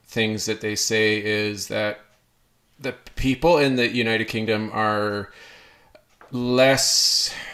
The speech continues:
willing to discuss or reveal certain things, like, emotionally or a vulnerability about, like, being vulnerable about their issues, because, like,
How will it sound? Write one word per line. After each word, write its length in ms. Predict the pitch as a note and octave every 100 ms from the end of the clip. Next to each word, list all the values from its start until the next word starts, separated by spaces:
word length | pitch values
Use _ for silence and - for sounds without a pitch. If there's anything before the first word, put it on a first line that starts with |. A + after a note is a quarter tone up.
| - G#2
willing 440 | B2 B2 A#2+ A2+
to 160 | - A2+
discuss 760 | - - - A#2+ A2+ - -
or 580 | - A2+ G#2 G#2 G2+ - - -
reveal 920 | G#2+ A#2+ F#2+ G#2+ B2+ B2 A#2+ A2+ G#2+
certain 300 | - A2+ G#2
things, 300 | G#2+ G#2+ G2+
like, 160 | G#2 A2
emotionally 760 | G#2 G#2 - A2+ G#2+ G2+ G2+
or 440 | - G2+ G2 F#2+ - - - - -
a 120 | A#2
vulnerability 960 | F#2+ A2+ A2+ A2 G2+ G2 G#2+ G#2 G#2+ G#2
about, 320 | F#2 G2 -
like, 320 | A2 - -
being 240 | B2+ B2 G#2+
vulnerable 640 | G#2+ A2 G#2 G2+ F#2 F#2
about 360 | F#2+ F#2+ F#2+ -
their 240 | F#2+ F#2
issues, 760 | F#2+ G2 - F#2 E2+ F2+ - -
because, 920 | - G2 A2 G2+ G2 F#2+ - - - _ _ _ -
like, 220 | - G#2+